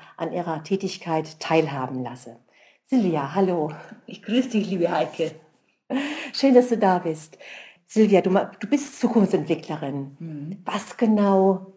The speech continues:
Speaker 1: ist denn das?
Speaker 2: Mhm. Zukunftsentwicklerin heißt für mich, dass ich heute die Weichen stelle für ein glückliches Leben.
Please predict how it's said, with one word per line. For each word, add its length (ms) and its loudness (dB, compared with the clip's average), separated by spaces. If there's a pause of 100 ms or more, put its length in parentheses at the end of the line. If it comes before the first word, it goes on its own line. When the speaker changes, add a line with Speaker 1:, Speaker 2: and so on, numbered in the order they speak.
Speaker 1:
ist 240 -4
denn 180 -10
das? 440 -14 (320)
Speaker 2:
Mhm. 480 -16 (1300)
Zukunftsentwicklerin 1120 -2
heißt 400 -2
für 260 -6
mich, 500 -4
dass 280 -10
ich 260 -12 (440)
heute 840 0
die 220 -6
Weichen 480 -2
stelle 440 -4
für 160 -10
ein 160 -12
glückliches 680 -12
Leben. 380 -14